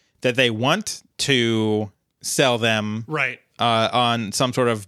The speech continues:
Speaker 1: black market textbook something.
Speaker 2: Sure.
Speaker 1: I don't know. Um, black market textbooks dot com,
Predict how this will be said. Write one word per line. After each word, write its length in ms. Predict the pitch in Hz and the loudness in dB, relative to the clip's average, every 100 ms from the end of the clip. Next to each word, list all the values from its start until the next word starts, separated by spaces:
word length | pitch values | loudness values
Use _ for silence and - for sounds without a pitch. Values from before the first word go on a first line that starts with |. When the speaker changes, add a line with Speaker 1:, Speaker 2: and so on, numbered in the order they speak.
| - | -8
Speaker 1:
black 360 | - 123 127 - | 0 2 2 2
market 540 | 127 123 117 120 - | 0 0 2 0 0
textbook 680 | - 123 - - 117 107 - - _ _ _ _ _ _ _ _ _ _ _ - | -2 -2 -2 -2 -2 -2 -8 -18 _ _ _ _ _ _ _ _ _ _ _ -12
something. 760 | - 151 123 110 110 107 110 - - - - | -4 -2 -2 0 0 0 -4 -8 -20 -20 -8
Speaker 2:
Sure. 200 | - 135 | -2 2
Speaker 1:
I 60 | |
don't 200 | 131 110 | 2 0
know. 380 | 104 107 107 113 - - _ - | -2 -2 -2 -4 -8 -20 _ -2
Um, 500 | 143 147 143 143 143 147 - _ _ _ _ _ _ _ _ _ - | 2 4 4 2 0 -2 -6 _ _ _ _ _ _ _ _ _ 0
black 260 | 143 143 | 2 4
market 300 | 151 147 151 | 2 0 0
textbooks 440 | 156 147 151 151 - | 0 0 0 -2 0
dot 200 | 151 - | 0 0
com, 440 | 165 139 98 95 | 0 0 -2 -6